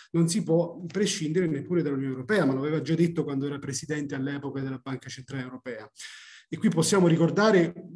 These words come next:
sempre per avvalorare in qualche modo o per, come dimostrazione dell'assunto del professor Pace,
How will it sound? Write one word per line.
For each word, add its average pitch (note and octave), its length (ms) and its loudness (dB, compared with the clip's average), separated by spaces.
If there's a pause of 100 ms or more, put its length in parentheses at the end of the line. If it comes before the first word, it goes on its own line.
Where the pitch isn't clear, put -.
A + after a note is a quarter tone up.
(340)
sempre F3+ 460 2
per G3 320 6
avvalorare E3+ 880 0
in C#3+ 100 -2
qualche D3 300 -8
modo D#3 480 4
o C3+ 240 -8
per, E3+ 380 0
come D#3 160 0
dimostrazione E3 680 2
dell'assunto D#3 580 2
del C#3 80 -2
professor F3 420 -2
Pace, F#3 440 0